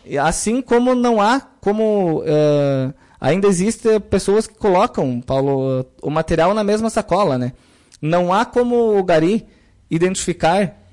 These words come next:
se tem um material reciclado ou se tem um material orgânico nessa sacola.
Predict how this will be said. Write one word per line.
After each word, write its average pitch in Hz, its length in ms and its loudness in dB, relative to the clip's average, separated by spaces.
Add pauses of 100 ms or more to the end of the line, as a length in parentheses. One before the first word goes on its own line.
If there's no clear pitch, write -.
se - 200 -12
tem 190 260 -2
um 220 40 -2
material 185 480 2
reciclado 185 600 -2
ou 175 200 -6
se 175 120 -12
tem 175 180 -4
um 180 40 -6
material 175 360 -2
orgânico 175 460 0
nessa 135 220 -4
sacola. 123 420 -6